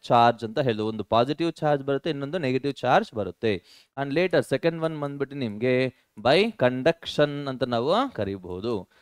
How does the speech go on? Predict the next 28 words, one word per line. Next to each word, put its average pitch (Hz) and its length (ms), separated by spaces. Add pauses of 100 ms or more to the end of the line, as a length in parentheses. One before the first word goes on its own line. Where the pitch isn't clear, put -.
(100)
ಕಂಡಕ್ಷನ್ 165 580
ಅಂದ್ರೆ 165 220
ಬೇರೆ 139 300
ಏನೂ 139 220
ಅಲ್ಲ, 135 140 (460)
ಒಂದು 139 220
ಚಾರ್ಜ್ಡ್ 165 560
ಬಾಡಿನ 127 420 (320)
ಇನ್ನೊಂದು 139 280
ಅನ್‌ಚಾರ್ಜ್ಡ್ 143 680
ಬಾಡಿ 127 260
ಹತ್ರಕ್ಕೆ 120 440
ತರೋದು 135 280
ಅಷ್ಟೇ 123 260
ಅಲ್ಲ, 127 200
ಅದನ್ನ 139 480
ಕಾಂಟ್ಯಾಕ್ಟ್ 135 760
ಅಲ್ಲಿ 147 140
ಇಟ್ಟಾಗ 131 360 (380)
ಇದರಲ್ಲಿರ್ತಕ್ಕಂಥ 147 680
ಚಾರ್ಜ್ 147 360
ಅನ್ನೋದು 147 300
ಅದಕ್ಕೆ 139 220
ಟ್ರಾನ್ಸ್‌ಫರ್ 127 680 (120)
ಆಗುತ್ತೆ. 101 420
ಆ 120 160
ಒಂದು 147 260
ಪ್ರಾಸೆಸ್ನ 123 480